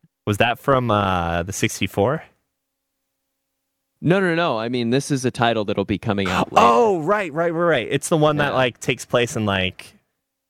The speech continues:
Speaker 1: mid-
Speaker 2: It's like, yeah, like, medieval, uh, Pokemon Japan or,
Speaker 1: M-,
Speaker 2: or
Speaker 1: maybe.
Speaker 2: wherever, you know.
Speaker 1: Like, it,
Speaker 2: That
Speaker 1: it
Speaker 2: could be what you want.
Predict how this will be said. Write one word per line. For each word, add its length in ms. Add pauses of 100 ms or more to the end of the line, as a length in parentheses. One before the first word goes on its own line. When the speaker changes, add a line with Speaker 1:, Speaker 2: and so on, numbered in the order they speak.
(240)
Speaker 1:
mid- 340
Speaker 2:
It's 80
like, 220 (840)
yeah, 420
like, 280
medieval, 920
uh, 500 (200)
Pokemon 580
Japan 760 (100)
or, 140
Speaker 1:
M-, 200
Speaker 2:
or 180
Speaker 1:
maybe. 160
Speaker 2:
wherever, 640
you 160
know. 60
Speaker 1:
Like, 300
it, 200
Speaker 2:
That 100
Speaker 1:
it 80
Speaker 2:
could 140
be 120
what 180
you 80
want. 260